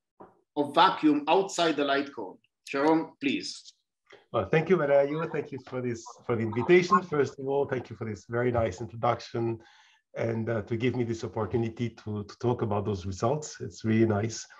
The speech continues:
Speaker 2: Uh, it's also such a, a nice and, and famous place.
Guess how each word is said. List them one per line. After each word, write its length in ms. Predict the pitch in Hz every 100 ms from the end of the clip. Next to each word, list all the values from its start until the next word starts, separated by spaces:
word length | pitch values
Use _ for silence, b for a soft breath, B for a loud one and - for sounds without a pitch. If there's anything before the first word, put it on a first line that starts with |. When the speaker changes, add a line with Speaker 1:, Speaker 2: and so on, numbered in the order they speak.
| b b b -
Speaker 2:
Uh, 260 | 107 101 -
it's 260 | 101 98
also 280 | - 113 92
such 320 | 101 101 98
a, 160 | 98 92 - -
a 60 |
nice 420 | 104 107 104 -
and, 220 | 98 95 -
and 200 | 104 104
famous 360 | 107 101 98
place. 360 | - 95 - -